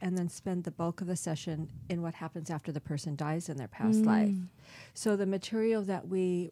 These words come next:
Speaker 1: uncover is more like what people report from near-death experiences.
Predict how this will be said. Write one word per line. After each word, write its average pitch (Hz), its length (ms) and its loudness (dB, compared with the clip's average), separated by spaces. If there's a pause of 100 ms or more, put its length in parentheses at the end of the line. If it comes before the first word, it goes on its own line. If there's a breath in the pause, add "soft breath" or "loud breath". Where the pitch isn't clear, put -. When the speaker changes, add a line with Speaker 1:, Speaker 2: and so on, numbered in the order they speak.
Speaker 1:
uncover 190 840 -2
is 202 180 -2
more 202 200 2
like 202 240 2
what 185 120 -2
people 196 280 -2
report 180 440 0
from 180 180 -2
near-death 180 340 2
experiences. 143 840 -6